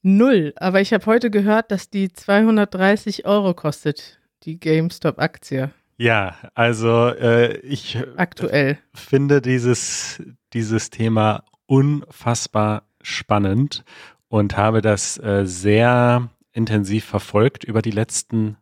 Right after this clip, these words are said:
Speaker 2: Tage. Das ging ja so Ende letzter Woche so richtig los.
Speaker 1: Ja.
Speaker 2: Ähm, ich würde das vielleicht mal einmal ganz kurz erklären, was da passiert ist, auch wenn viele das wahrscheinlich schon gelesen oder gehört haben,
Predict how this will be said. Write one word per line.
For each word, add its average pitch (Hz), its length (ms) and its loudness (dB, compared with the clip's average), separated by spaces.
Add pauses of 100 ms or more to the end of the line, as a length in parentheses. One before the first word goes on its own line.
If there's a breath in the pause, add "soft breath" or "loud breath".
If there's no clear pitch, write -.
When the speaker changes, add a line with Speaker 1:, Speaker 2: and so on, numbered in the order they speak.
Speaker 2:
Tage. 127 580 0
Das 104 200 -4
ging 107 140 -6
ja 101 260 0
so 95 100 -4
Ende 110 380 2
letzter 104 420 -2
Woche 110 280 0
so 104 160 -2
richtig - 460 -10
los. 104 440 0 (100)
Speaker 1:
Ja. 180 300 -4 (300 loud breath)
Speaker 2:
Ähm, 110 440 0 (200)
ich 110 200 -2
würde 151 200 4
das 139 180 0
vielleicht 120 280 0
mal 117 100 2
einmal 120 280 2
ganz 110 260 0
kurz - 280 -2
erklären, 101 560 0
was 104 180 -2
da 107 100 -2
passiert 123 420 -2
ist, 135 200 -2
auch 104 220 0
wenn 107 200 0
viele 143 420 -2
das 113 220 -4
wahrscheinlich 107 420 -4
schon 104 280 -4
gelesen 107 480 -4
oder 98 180 -6
gehört 98 460 0
haben, 123 400 0